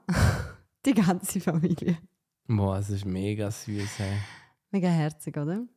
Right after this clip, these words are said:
Speaker 2: Krass.
Speaker 1: Aber es ist so lustig, wie ich, wie, wie die, die Tests <laughs> irgendwie jetzt mal funktionieren. Weißt du, dass das wirklich Kinder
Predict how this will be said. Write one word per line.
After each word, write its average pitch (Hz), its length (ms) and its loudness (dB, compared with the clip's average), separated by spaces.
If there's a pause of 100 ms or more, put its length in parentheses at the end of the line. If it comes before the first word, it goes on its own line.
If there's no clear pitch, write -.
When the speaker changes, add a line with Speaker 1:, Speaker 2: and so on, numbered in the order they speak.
(160)
Speaker 2:
Krass. - 580 -4 (420)
Speaker 1:
Aber 208 160 6
es 220 140 0
ist 247 180 2
so 254 60 0
lustig, 240 440 0
wie 226 280 4
ich, - 80 -8 (880)
wie, 202 440 2
wie 190 240 2
die, 175 760 2
die 180 160 0
Tests - 640 0
<laughs> - 80 -2
irgendwie 220 580 2
jetzt - 300 -2
mal 254 260 4 (840)
funktionieren. 226 680 2
Weißt 233 220 4
du, 254 60 -2
dass 247 120 -4
das 202 140 -4
wirklich 233 280 -4 (400)
Kinder 233 420 -2